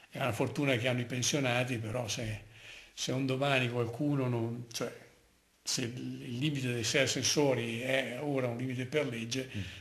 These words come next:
Speaker 1: penso che un sindaco dovrà scegliere anche tenendo conto di quello. E questo chiaramente non facilita l'ingresso dei giovani, perché i giovani per forza di cose, eh, devono crearsi il loro reddito.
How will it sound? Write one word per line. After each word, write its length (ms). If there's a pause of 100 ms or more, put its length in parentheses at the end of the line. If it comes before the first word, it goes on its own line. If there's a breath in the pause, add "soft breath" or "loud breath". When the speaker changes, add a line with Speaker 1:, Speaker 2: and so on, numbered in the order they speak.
Speaker 1:
penso 360
che 520
un 120
sindaco 500
dovrà 240
scegliere 560
anche 480 (500 loud breath)
tenendo 440
conto 320
di 100
quello. 240 (640 loud breath)
E 80
questo 260
chiaramente 460
non 240
facilita 640
l'ingresso 400
dei 160
giovani, 440
perché 200
i 40
giovani 320
per 120
forza 260
di 120
cose, 560 (380 loud breath)
eh, 260
devono 840
crearsi 540
il 60
loro 260
reddito. 600